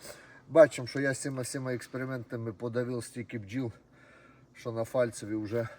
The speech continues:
по п'ять міліметрів роздавлених бджіл. Ну, друзі, що? Що можна тут констатувати? Я не буду вас впевняти в те, що... Фірма Б В Л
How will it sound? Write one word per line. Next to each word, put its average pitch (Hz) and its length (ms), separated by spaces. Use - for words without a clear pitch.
по 110 120
п'ять 120 260
міліметрів 156 600
роздавлених 143 640
бджіл. 131 200
Ну, 185 100
друзі, 175 300
що? 127 340
Що 202 320
можна 147 360
тут 139 220
констатувати? 123 680
Я 143 220
не 147 100
буду 139 340
вас 127 220
впевняти 123 720
в - 140
те, 131 380
що... 120 440
Фірма 135 380
Б 110 120
В 117 160
Л 123 340